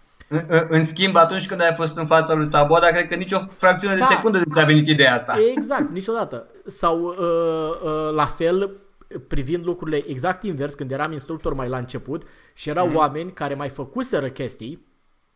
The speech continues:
Speaker 2: alte antrenamente,
Speaker 1: Da.
Speaker 2: mult mai mari ca mine, fizic vorbind, și veniseră să învețe de la mine. Și eu,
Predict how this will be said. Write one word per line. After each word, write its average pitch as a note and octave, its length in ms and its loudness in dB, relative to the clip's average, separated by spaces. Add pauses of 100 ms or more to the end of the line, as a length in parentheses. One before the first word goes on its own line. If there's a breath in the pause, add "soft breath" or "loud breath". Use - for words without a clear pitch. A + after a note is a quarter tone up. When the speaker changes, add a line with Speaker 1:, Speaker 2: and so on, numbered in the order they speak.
(500)
Speaker 2:
alte F3 300 -6
antrenamente, C3 640 -8 (460)
Speaker 1:
Da. A#2+ 220 -8 (240)
Speaker 2:
mult G#3 160 2
mai G3+ 120 0
mari D#3+ 200 -4
ca D3 140 -6
mine, B2 300 -10
fizic B2 380 -10
vorbind, A#2 340 -12
și - 80 -12
veniseră F#3+ 380 -4
să G3 120 -8
învețe F#3+ 260 -8
de F#3 80 -8
la F#3 60 -4
mine. E3 120 -8
Și - 100 -14
eu, D#3 120 -6